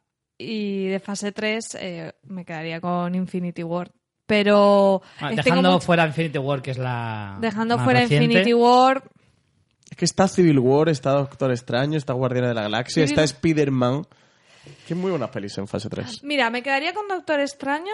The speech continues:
Speaker 1: porque creo que como presentación del personaje, la historia que te cuentan está muy guay.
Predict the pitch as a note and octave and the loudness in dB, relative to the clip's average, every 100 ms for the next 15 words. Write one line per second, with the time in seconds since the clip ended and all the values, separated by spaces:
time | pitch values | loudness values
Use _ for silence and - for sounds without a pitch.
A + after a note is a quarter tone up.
0 | G#4 C4+ B3 A#3+ B3+ C4+ B3+ A#3 A#3+ A#3 | -8 -10 -8 -8 -4 -4 -6 -6 -6 -6
1 | A#3+ A#3+ A#3 A3 B3 C4+ D#4 D4+ D4 C#4 | -10 -10 -10 -10 -10 -10 -8 -8 -8 -10
2 | A3+ A3+ A3 G#3+ A#3+ C4 B3+ B3+ C#4 D4 | -12 -12 -14 -12 -12 -12 -12 -10 -10 -12
3 | - A#3 - G#3+ G#3 G#3+ F#3 - - | -12 -14 -14 -16 -12 -12 -12 -16 -20